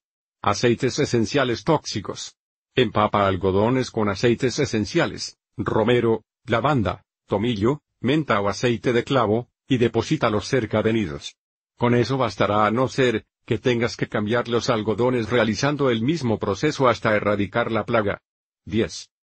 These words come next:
El amoníaco remedio para espantar cucarachas.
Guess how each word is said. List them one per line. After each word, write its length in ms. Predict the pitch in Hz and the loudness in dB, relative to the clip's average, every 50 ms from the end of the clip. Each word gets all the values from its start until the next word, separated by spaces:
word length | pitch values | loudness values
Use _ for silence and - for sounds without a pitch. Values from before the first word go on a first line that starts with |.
| _ _ _ - | _ _ _ -2
El 160 | 110 110 101 | -2 0 0
amoníaco 540 | 104 104 110 110 113 127 151 165 - - 131 | 0 0 0 0 0 0 0 -2 -2 -2 -2
remedio 520 | 123 113 110 123 123 110 110 107 104 98 | 0 0 0 2 2 2 2 0 0 0
para 260 | - 110 104 101 101 | 0 0 2 2 2
espantar 560 | 107 107 - - 117 107 95 - 143 143 135 - | 0 0 -2 -2 -4 -2 -2 -2 -4 -4 -4 -4
cucarachas. 800 | - 113 95 - 117 110 110 110 - - - - - - - | -6 -4 0 2 2 2 2 0 -2 -6 -12 -12 -12 -14 -14